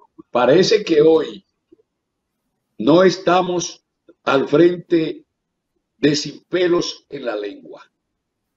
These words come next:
Yo me siento como medio cojeando, me siento como medio incómodo.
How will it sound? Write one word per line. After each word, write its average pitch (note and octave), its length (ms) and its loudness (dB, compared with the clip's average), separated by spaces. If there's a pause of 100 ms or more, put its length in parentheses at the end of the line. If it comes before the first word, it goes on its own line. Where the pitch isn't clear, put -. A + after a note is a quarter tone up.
(100)
Yo D3+ 140 4
me G3 120 4
siento G3 460 0
como D#3 480 -2 (280)
medio D#3 380 2
cojeando, D#3 840 -2 (1300)
me - 140 0
siento G3 400 0
como F3+ 200 -4
medio D#3+ 280 0
incómodo. C3+ 720 -2